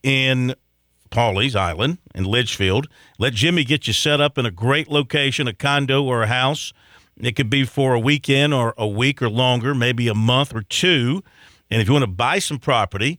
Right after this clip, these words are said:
or sell some property down that way, Jimmy is the man to call with his great staff. They'll take great care of you. Here's that phone number. It's eight four three, two three seven, four two four six. Once again,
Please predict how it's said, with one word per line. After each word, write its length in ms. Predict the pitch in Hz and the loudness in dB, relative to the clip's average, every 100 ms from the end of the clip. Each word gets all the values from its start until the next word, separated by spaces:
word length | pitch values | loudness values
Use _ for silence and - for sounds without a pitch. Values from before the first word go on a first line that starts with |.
| _ | _
or 120 | - 131 | -4 -2
sell 300 | - 214 285 | 0 0 0
some 180 | 151 | -4
property 560 | 110 104 95 - 127 175 _ _ - | -2 0 0 -2 -4 -4 _ _ -4
down 260 | 120 131 | -2 2
that 180 | 127 113 | 2 0
way, 280 | 110 113 151 | 0 0 0
Jimmy 480 | 117 117 147 160 131 | -2 -2 0 0 0
is 200 | 131 107 | -2 -2
the 80 | 113 | 0
man 280 | 131 147 | 0 0
to 60 | 151 | -2
call 320 | - 165 151 | -2 0 2
with 80 | 120 | 0
his 160 | 113 90 | -2 -4
great 340 | 107 123 135 | -2 -2 -2
staff. 520 | - 143 151 110 110 - - - - | -4 -2 0 0 -4 -14 -20 -14 -2
They'll 140 | 113 | 0
take 240 | - 127 | 0 -2
great 260 | 117 151 156 | 0 -2 -2
care 260 | 160 170 139 | -2 0 2
of 140 | 117 | 0
you. 120 | 120 - - | -2 -6 -18
Here's 240 | - 165 170 | -2 0 2
that 160 | 165 | 0
phone 220 | 131 185 175 | 0 0 2
number. 360 | 135 110 135 - | 0 0 -4 -8
It's 220 | - 110 143 | -6 -2 0
eight 160 | 160 | -2
four 240 | - 165 170 | -2 -2 0
three, 400 | 151 135 131 165 _ _ | 0 0 0 -4 _ _
two 180 | - 156 | -2 -2
three 260 | - 165 175 | 0 -2 0
seven, 460 | - 156 117 123 - _ | 0 0 0 -2 -4 _
four 460 | _ - 156 170 185 | _ -4 0 2 -2
two 380 | - 170 165 165 | -2 0 2 0
four 340 | - 147 190 | -2 -2 0
six. 380 | - 139 131 - | -2 0 -2 0
Once 200 | 139 151 | -2 -2
again, 340 | 147 135 131 | -2 0 0